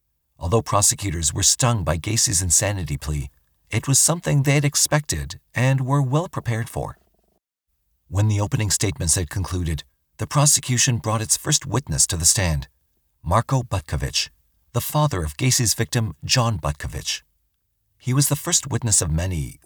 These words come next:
that included the family and friends of the murdered victims.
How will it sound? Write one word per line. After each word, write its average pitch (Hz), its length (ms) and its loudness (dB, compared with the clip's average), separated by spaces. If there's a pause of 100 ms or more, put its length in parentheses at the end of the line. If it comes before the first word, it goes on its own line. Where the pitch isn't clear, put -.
that 117 140 2
included 143 420 0
the 117 80 -2
family 131 400 2
and 104 120 -2
friends 104 400 -2
of - 120 -6
the 117 80 0
murdered 127 340 0
victims. - 480 -2